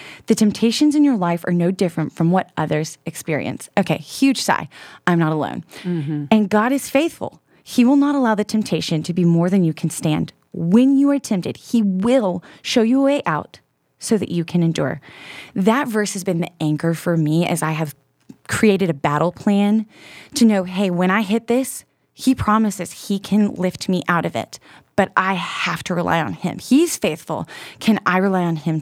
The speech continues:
Speaker 1: to help me through it? And so, um, practically, I have done some pretty zany things to try and help my-, to help myself see this battle won. But the first one is confession.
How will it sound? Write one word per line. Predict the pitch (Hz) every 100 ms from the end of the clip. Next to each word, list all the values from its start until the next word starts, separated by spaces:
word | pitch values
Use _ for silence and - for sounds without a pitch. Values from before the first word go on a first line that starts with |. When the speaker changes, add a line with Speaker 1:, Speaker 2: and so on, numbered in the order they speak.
| -
Speaker 1:
to | 165 160 92 - _ _ _ -
help | - - 190 -
me | 208
through | 196 185 180 247
it? | - - - - - - -
And | 254 254
so, | - 220 202 196 -
um, | 190 165 180 233 - - - - _ _ _ -
practically, | - 294 349 - 554 440 330
I | - 254
have | 381 453
done | 285 247
some | - 233
pretty | - 214 233
zany | 254 214 185 233 277
things | - 185 214
to | -
try | 240 247 202
and | 220
help | 226 233 -
my-, | 233 254 262 - - - -
to | 269
help | 233 240
myself | 220 269 262 214 247 -
see | 269 - 226
this | 226
battle | - 202 202 202 208
won. | 196 202 175 190 285 - - - -
But | 220 294
the | 269
first | 220 311 330 311
one | 330
is | 277
confession. | - 233 220 - 165 - -